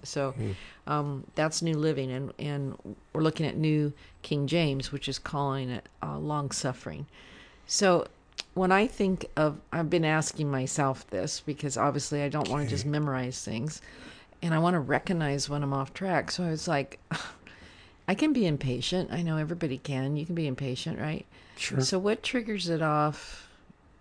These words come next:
Speaker 1: in me? What triggers it off in you? I mean, we all could ask ourselves that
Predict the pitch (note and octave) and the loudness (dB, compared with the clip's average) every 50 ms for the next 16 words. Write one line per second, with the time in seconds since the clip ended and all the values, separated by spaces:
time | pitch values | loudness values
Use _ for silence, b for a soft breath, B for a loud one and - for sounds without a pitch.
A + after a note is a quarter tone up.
0 | - - D3+ D3 D3 D3+ D#3 D#3 D3 C3+ B2 B2 B2 B2+ D3 D#3+ - - F#3+ D#3+ | -8 -4 -2 0 2 2 2 2 2 0 -2 -2 -4 -4 -6 -4 -2 -2 -2 -2
1 | - - E3 - D#3 D3+ D3 D3+ D3+ D3+ D3 - - C#3+ C3+ D3 D3+ C#3+ C#3 C3 | -2 -4 -4 -2 -2 -2 -2 0 -2 -2 -2 -4 -6 -6 -2 -2 0 0 0 0
2 | B2 B2+ C#3+ C#3 C3+ C#3 C#3 C#3 D3 D3+ D3 D3 D#3 D#3 - - - - D3 - | 0 0 0 0 0 0 0 0 2 2 4 4 4 2 0 -2 -4 -6 -4 -4
3 | - D3 D3 C#3 D3+ D3 - - C#3+ C3+ C3+ - - C3 C3 C3+ C3+ B2+ - - | -2 0 2 2 2 0 0 0 0 0 0 0 0 0 0 -2 -2 -4 -4 -4
4 | C#3 C3+ B2+ - | -2 -2 -2 -2